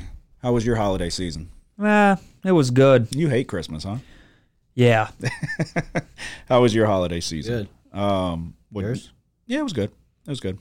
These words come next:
Speaker 1: We, uh, families in town. Um, it was pretty good in terms of I made a lot of money this week. So I was pleased to see that. Um, a bounce back week from a tough start to bowl season. Uh, we bounced right back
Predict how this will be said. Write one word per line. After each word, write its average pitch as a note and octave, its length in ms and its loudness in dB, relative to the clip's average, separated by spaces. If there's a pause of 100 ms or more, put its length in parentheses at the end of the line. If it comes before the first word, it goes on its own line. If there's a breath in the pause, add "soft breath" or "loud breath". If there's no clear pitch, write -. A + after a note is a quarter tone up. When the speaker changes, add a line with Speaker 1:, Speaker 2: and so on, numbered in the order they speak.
(140)
Speaker 1:
We, A#2+ 200 -2
uh, A2+ 240 0 (260)
families A2 320 -2
in G2+ 80 -4
town. A2+ 380 -2 (720 loud breath)
Um, G#2 540 2 (220)
it C#3+ 60 -6
was D#3+ 140 -4
pretty F3+ 180 0
good F3 220 2
in D#3 80 -2
terms D#3 280 0
of C#3 300 0 (1600)
I B2 120 -2
made B2+ 160 2
a - 20 4
lot A#2 160 2
of G#2+ 60 -2
money B2+ 180 0
this C#2+ 160 -8
week. C#2 140 -14 (580)
So F#2 320 -4 (300)
I G2+ 80 -2
was G#2+ 120 -2
pleased A2+ 420 0
to G2 40 -6
see G2+ 200 -2
that. F#2 280 -6 (420 soft breath)
Um, G2+ 640 0 (300)
a G2+ 40 -8
bounce G#2+ 280 -4
back G#2 200 -4
week G#2+ 200 -6
from G2+ 320 -8 (120)
a - 100 -12
tough G#2+ 280 -2
start G#2 300 -2
to G#2 80 -6
bowl G2 240 0
season. A2+ 480 -2 (200)
Uh, E2 140 -10
we D#2+ 100 -8
bounced F2 300 -8
right F2+ 180 -4
back F#2+ 280 -6